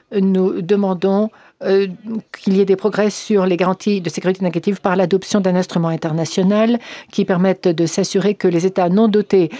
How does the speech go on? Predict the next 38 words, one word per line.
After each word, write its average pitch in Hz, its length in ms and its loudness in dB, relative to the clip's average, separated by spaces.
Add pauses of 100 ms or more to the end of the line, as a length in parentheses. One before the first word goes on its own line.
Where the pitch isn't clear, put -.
(160)
d'armes 185 180 -2
nucléaires 202 300 -2
soient 180 220 0
protégés 196 500 0
contre 180 380 0
la 175 160 0
menace 196 360 0
ou 196 60 2
l'utilisation, 190 640 0 (340)
euh, 180 140 2
de 190 240 2
ces 175 360 -2
armes. 165 360 0 (320)
Euh, 196 120 0
l'Algérie 196 400 2
considère 214 540 -2
que 185 420 0
ce - 280 -6
type 190 260 -4
d'arme 196 240 0
est 190 60 0
de 180 80 2
la 180 100 2
plus 226 140 0
haute 220 120 0
importance. 202 680 0 (340)
Nous 190 100 2
sommes 185 220 -2
bien 214 240 2
conscients 190 600 -2
que 185 280 2
la 185 440 2
non-prolifération 196 840 0
représente 185 460 0
un 190 60 0
des 165 100 -2
trois 170 240 0
piliers 196 580 0